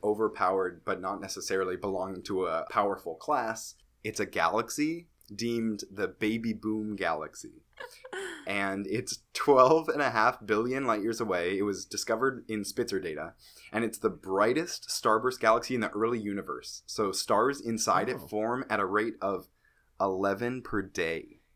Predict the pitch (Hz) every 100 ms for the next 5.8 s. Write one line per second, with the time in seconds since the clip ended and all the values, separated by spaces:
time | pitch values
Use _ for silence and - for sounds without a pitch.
0 | _ - 127 120 127 175 175 202 190 170
1 | 147 127 113 101 92 - - 139 139 -
2 | 139 135 165 117 131 147 127 120 120 127
3 | 110 107 113 110 117 120 233 120 - -
4 | 107 120 127 120 117 113 107 - - 135
5 | 123 101 98 107 107 98 95 -